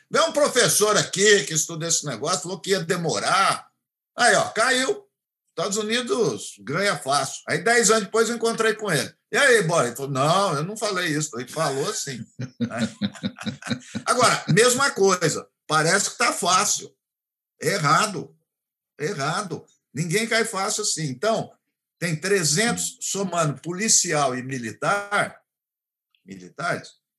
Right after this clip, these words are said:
um contingente de trezentos mil. Pra onde que eles vão?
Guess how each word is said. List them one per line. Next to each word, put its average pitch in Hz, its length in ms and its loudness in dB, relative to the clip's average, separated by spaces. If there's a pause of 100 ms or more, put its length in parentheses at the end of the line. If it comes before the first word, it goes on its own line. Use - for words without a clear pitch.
(340)
um - 80 -16
contingente 175 560 -2
de 160 60 -10
trezentos 185 580 2
mil. 151 460 -2 (2750)
Pra 226 200 2
onde 170 120 0
que 170 60 -8
eles 143 140 -4
vão? - 260 -12